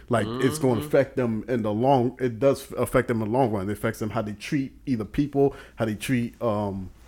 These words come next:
Speaker 1: uh,
Speaker 2: Yeah.
Speaker 1: other women or men, you know.
Speaker 2: Yeah.
Speaker 1: It, so
Speaker 2: It normalizes a lot of the wrong shit
Speaker 1: Right.
Speaker 2: for
Speaker 1: Exactly.
Speaker 2: them. That's why I hate getting sucked into that. I try. That's why I try my very best to be is like, "Yo, it don't need to go there.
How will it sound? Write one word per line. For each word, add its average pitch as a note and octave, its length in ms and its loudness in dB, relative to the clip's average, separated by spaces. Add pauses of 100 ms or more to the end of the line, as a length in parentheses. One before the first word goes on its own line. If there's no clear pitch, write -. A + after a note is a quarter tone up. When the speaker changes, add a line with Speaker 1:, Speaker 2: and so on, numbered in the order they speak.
(260)
Speaker 1:
uh, G#2+ 220 0
Speaker 2:
Yeah. F2 100 0
Speaker 1:
other G#2+ 200 0
women C3+ 640 2
or D#3 180 8
men, B2 400 4 (240)
you B2 120 2
know. D2 240 4 (220)
Speaker 2:
Yeah. A2+ 80 -4
Speaker 1:
It, G2+ 60 -4 (560)
so G#2+ 260 0
Speaker 2:
It G2 100 10
normalizes G2 800 12
a F2+ 40 4
lot E2 240 8
of D#2+ 120 4
the D2+ 80 -2
wrong E2+ 340 4
shit - 400 0 (100)
Speaker 1:
Right. G#2+ 300 0 (160)
Speaker 2:
for F#2+ 280 12
Speaker 1:
Exactly. A#2 100 8 (220)
Speaker 2:
them. - 100 -8 (100)
That's - 180 12
why G2 140 12
I F2 40 10
hate F2 280 2
getting E2+ 400 2
sucked - 500 4
into F2+ 260 4
that. C#2+ 180 4
I F2 80 8
try. F#2 380 4 (260)
That's - 140 4
why A#2 100 10
I - 20 10
try G2 280 6
my D#2 180 2
very E2 280 4
best D2+ 300 2
to D#2+ 80 -4
be D#2 400 0 (160)
is C#2 240 -6
like, C#2+ 240 -4
"Yo, D#2 380 2 (400)
it - 80 -6
don't C#2+ 160 -2
need C#2 140 -4
to - 60 -12
go - 220 -6
there. - 220 -4